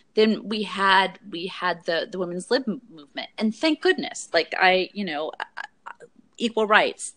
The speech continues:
that's so important. But we have to understand that there's, there's a pl-, time and place for everything. And, um,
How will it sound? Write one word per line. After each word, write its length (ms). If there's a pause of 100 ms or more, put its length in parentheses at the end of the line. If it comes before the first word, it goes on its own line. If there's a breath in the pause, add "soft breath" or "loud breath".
(160)
that's 260
so 100
important. 600 (500 loud breath)
But 300 (140)
we 160
have 380
to 200
understand 920 (920)
that 520 (240)
there's, 440 (160)
there's 240
a 40
pl-, 320
time 260
and 100
place 240
for 100
everything. 560 (460)
And, 480 (100)
um, 420